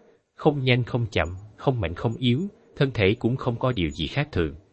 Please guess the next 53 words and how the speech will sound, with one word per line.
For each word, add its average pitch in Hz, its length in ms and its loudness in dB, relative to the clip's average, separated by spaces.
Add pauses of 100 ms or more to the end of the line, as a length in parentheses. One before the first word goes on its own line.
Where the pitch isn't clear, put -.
(140)
Nhưng 175 260 4
chính 196 220 2
vì 117 100 6
thế 135 340 2
mà 101 220 0
Trịnh 104 180 0
Đức 190 160 2
Hiên 110 260 2 (120)
càng 76 220 0
lo 98 220 2
lắng 123 180 -2
hơn. 110 260 4 (380)
Ông 170 180 4
ta 160 160 4
thật 139 140 4
sự 117 260 4
không 147 220 2
hiểu 113 300 4
rốt 185 220 4
cuộc 98 260 4 (180)
đã 120 120 2
có - 140 0
chuyện 104 320 2
gì 101 200 2
xảy 107 320 0
ra 120 260 2
với 147 160 4
Lưu 139 240 4
Tử 95 200 2
Thiên, 139 300 0 (320)
chẳng 120 220 2
lẽ 110 260 4
thật - 180 -2
sự 90 340 2
giống 147 200 2
như 131 240 2
chuyện 85 280 -2
là 85 120 0 (100)
kia, 110 280 0 (320)
nàng 127 180 2
ta 151 180 0
bị 107 220 2
oan 131 220 2
hồn 92 280 2
của 135 80 2
Hàm 98 300 -2
Quan 120 200 2
nhập 98 160 -4 (100)
vào, 92 320 0 (260)
hoặc - 260 -2
là 85 320 0 (100)
Trịnh 110 240 0
Đức 190 120 4